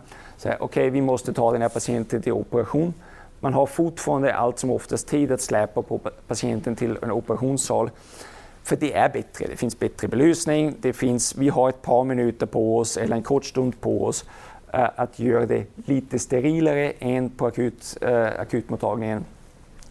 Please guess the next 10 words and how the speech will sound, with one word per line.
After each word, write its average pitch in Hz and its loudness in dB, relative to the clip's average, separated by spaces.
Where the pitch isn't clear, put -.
Eh, 113 0
och, - -4
eh, 117 2
men 135 0
blödningen 139 4
måste 120 0
stillas 113 0
på - -4
plats. - 0
Eh, 127 4